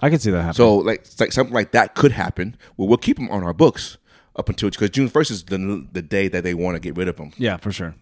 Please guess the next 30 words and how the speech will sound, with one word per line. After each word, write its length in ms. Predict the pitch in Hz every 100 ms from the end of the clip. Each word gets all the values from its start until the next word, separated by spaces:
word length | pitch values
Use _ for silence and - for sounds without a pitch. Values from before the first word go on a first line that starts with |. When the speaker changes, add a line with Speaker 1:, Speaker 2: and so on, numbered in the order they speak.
| _
Speaker 2:
So 380 | - 85 76 - _ - -
I 80 | 98
can 60 | 92
see 100 | 90
that 160 | 104
happen. 220 | 87 78
Speaker 1:
They 40 | 110
still 160 | - 127
have 80 |
a 60 | 98
hard 320 | 85 95 87
ha-, 160 | 85 85 -
cap 240 | 98 87
hit, 100 | 78
Speaker 2:
I 60 | -
Speaker 1:
though. 140 | 78
Speaker 2:
know. 300 | 69 67 69 - _ _ - -
But 120 | 98
it's 160 | 98 95
less 220 | 113 107
than 380 | 101 92 85 87
now, 300 | 98 104 76
though. 120 | 139
Speaker 1:
Is 120 | 139
the 80 | 131
cap 280 | - 147 147
hit 200 | 151 - _ -
worth 320 | 110 117 110
the 100 | 113
headache? 520 | 92 98 104 - -